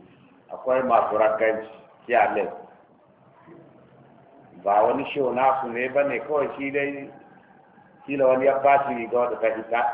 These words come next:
ta hi, ta hi jiki na tsawo. Don haka sai ya ji kunyar rigar nan, ya ji bai ya keta mata, sai dai ya keta ma Allah. Sai ya ja riga sai bishishin, bishishin, ko wando ne bishishin, bishishin.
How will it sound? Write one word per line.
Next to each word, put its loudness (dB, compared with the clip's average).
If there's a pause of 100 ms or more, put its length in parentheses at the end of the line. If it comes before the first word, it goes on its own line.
(100)
ta 2
hi, -2
ta -6
hi -8 (1200)
jiki -10
na 2
tsawo. 2 (520)
Don 2
haka 0
sai 0
ya -2
ji -12
kunyar -2
rigar 0
nan, -2
ya -2
ji -12
bai -2
ya -4
keta 0
mata, 0
sai -2
dai -4
ya -12
keta -2
ma -4
Allah. -4 (1400)
Sai -2
ya -4
ja 6
riga 0
sai -2
bishishin, -12
bishishin, -12
ko 0
wando -2
ne -4
bishishin, -14
bishishin. -20